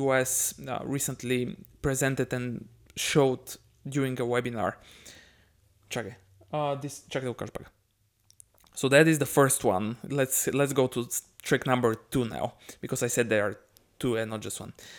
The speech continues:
So the second one is something that we recently heard from our colleagues from the so-called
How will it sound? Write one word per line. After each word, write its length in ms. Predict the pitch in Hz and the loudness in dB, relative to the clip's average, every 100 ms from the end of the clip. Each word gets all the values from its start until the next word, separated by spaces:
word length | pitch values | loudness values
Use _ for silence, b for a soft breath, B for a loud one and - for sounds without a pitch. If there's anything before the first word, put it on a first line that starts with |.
| B | B
So 360 | 143 123 - - | 4 4 4 -4
the 100 | 135 | 0
second 320 | 165 190 185 | 2 4 4
one 220 | 190 185 | 4 4
is 160 | - 143 | 2 0
something 280 | 147 151 147 | 2 0 2
that 220 | 131 - | 0 0
we 420 | 139 139 139 131 196 | -2 0 0 -2 -6
recently 380 | 139 151 135 127 | -4 -4 -4 0
heard 240 | 151 139 | 2 2
from 160 | 135 127 | 2 2
our 140 | 127 | 2
colleagues 600 | 123 127 123 117 - - b b b b | 2 0 0 -2 -4 -6 b b b b
from 360 | - 131 127 127 | 0 0 2 2
the 120 | 120 - - | 0 0 -10
so-called 520 | - 131 127 117 - | -2 -2 0 -2 -4